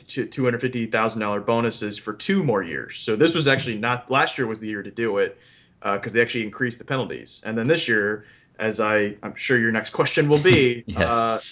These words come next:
Speaker 1: I, I reported, uh, right around New Year, I heard just before, and then I think it took me about a week to get the story together, uh, that the Yankees were primed to not just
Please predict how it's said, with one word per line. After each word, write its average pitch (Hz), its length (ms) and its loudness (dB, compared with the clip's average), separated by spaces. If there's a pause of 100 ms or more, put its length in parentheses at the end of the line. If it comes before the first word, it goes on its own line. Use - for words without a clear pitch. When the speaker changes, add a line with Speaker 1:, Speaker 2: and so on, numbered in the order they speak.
(140)
Speaker 1:
I, 139 300 4
I 123 80 2
reported, 135 760 2
uh, 123 520 2
right 131 180 2
around 143 280 2
New 139 80 0
Year, 104 420 0
I 110 120 -2
heard 131 260 2
just 127 160 -6
before, 127 380 2
and 117 100 2
then 113 80 -2
I 110 60 0
think 113 180 -6
it 110 100 -6
took - 140 -4
me 117 200 -2
about 107 180 2
a 104 40 4
week 117 220 0
to 120 60 -4
get 98 160 -2
the - 40 -14
story 139 320 2
together, 101 560 2 (600)
uh, 110 340 4
that 123 160 4
the 160 60 -4
Yankees 151 480 2
were 110 120 -2
primed 107 480 0
to 107 400 0
not 135 240 0
just 139 300 2